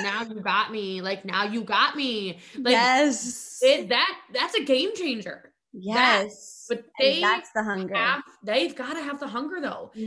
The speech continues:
Speaker 1: 'cause they're,
Speaker 2: Mm-hmm.
Speaker 1: every mom will say yes to that. Every dad will say yes to that.
Speaker 2: Yeah.
Speaker 1: But
Speaker 2: Yeah.
Speaker 1: they actually have to see it.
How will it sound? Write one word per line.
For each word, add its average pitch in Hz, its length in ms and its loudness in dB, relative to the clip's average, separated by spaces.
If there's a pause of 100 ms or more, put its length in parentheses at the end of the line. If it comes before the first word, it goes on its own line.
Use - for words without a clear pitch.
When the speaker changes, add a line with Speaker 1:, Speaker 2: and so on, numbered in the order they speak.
Speaker 1:
'cause 277 140 0
they're, 220 240 -2
Speaker 2:
Mm-hmm. 196 100 -12 (200)
Speaker 1:
every 370 180 2
mom 240 260 4
will 220 100 -6
say 214 160 -6
yes 175 300 -8
to 180 80 -10
that. 175 240 -6
Every 214 220 -8
dad 226 220 -2
will 202 120 -10
say 175 180 -8
yes 165 200 -12
to - 80 -16
that. - 180 -18 (240)
Speaker 2:
Yeah. 185 260 -2 (460)
Speaker 1:
But 269 80 2
Speaker 2:
Yeah. - 80 -2
Speaker 1:
they 269 160 4 (120)
actually 320 520 -2
have 294 200 -10
to 214 80 -14
see 311 400 -10
it. - 140 -14